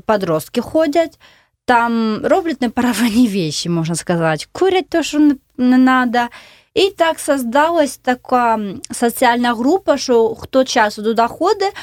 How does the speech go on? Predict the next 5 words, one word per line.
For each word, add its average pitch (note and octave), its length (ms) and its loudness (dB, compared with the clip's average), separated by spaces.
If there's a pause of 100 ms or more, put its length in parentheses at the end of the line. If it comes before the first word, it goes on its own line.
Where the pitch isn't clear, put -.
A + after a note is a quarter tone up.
(260)
у B3 80 0
нього D4 280 2
багата C4 680 0
кількість B3 580 -2
лайків F#3 440 0